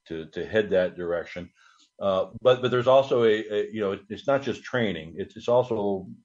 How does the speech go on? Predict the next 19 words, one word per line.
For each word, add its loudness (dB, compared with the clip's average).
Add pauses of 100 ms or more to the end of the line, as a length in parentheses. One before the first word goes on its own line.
(100)
uh, 2
air 0
traffic -4
controller -4
fatigue. -10 (640)
There -2
just 0
isn't -6
enough -6
of -2
them, -2 (480)
and -2
they're -4
being -2
overworked. 0 (140)
So -4
a -10
combination 0
of, -6